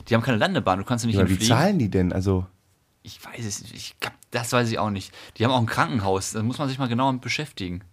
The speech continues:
Speaker 2: Das ist ja irre.
Speaker 1: Das
Speaker 2: Weil,
Speaker 1: Wahnsinn.
Speaker 2: de-, ich meine, du musst ja irgendwie, das ist, die machen ja quasi primär Import, ist ja
Speaker 1: Ja.
Speaker 2: logisch, aber die müssen ja auch irgendwie dem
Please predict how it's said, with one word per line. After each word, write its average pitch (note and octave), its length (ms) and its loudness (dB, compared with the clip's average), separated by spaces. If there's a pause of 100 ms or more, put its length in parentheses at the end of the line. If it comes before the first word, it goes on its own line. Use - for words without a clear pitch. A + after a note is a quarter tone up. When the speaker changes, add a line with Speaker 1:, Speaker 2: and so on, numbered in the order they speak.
(300)
Speaker 2:
Das - 160 -14
ist - 80 -10
ja - 60 -6
irre. F#2 360 0 (280)
Speaker 1:
Das A2 100 -12
Speaker 2:
Weil, A2 160 8
Speaker 1:
Wahnsinn. A2+ 220 4
Speaker 2:
de-, - 60 -4
ich A2 80 -2
meine, A#2+ 300 6 (300)
du G#2+ 80 -6
musst A#2+ 200 0
ja B2 80 6
irgendwie, A#2+ 500 4
das A2+ 220 -2
ist, C#3 200 -4
die A#2+ 60 4
machen A#2+ 220 4
ja A2 160 4
quasi A2 300 4
primär A#2+ 420 2
Import, D#3 600 4 (160)
ist A2+ 100 0
ja A#2 80 6
Speaker 1:
Ja. G#2+ 40 8
Speaker 2:
logisch, B2 480 4 (540)
aber A#2 220 6
die A#2 80 6
müssen B2+ 240 2
ja A#2+ 120 8
auch G#2+ 60 6
irgendwie C3 360 2
dem A#2+ 380 2